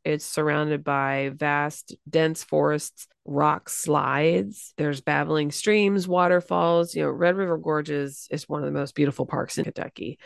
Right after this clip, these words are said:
One summer, the main character of the story I'm gonna tell you, his name is Rodney.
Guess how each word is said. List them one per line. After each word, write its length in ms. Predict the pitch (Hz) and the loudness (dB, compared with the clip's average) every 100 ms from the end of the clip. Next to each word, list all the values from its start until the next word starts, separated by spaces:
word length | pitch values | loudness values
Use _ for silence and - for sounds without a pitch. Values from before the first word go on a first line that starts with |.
| - | -12
One 320 | - 190 226 254 | 0 4 4 2
summer, 580 | - 156 151 135 151 - _ - | 0 0 0 -2 -4 -8 _ 2
the 140 | 160 | 4
main 260 | 156 160 175 | 6 4 2
character 560 | - 170 156 165 156 | 2 2 2 -2 -2
of 80 | 151 | -2
the 80 | 147 | -4
story 320 | - 143 139 | -2 0 2
I'm 80 | 151 | 4
gonna 180 | 160 175 | 4 2
tell 220 | 156 139 | 0 -2
you, 140 | 143 | 0
his 160 | 143 143 | -2 -2
name 160 | 147 | -2
is 100 | 156 | -2
Rodney. 760 | 165 151 135 117 - 131 120 156 | -2 0 0 0 -4 -4 -4 -6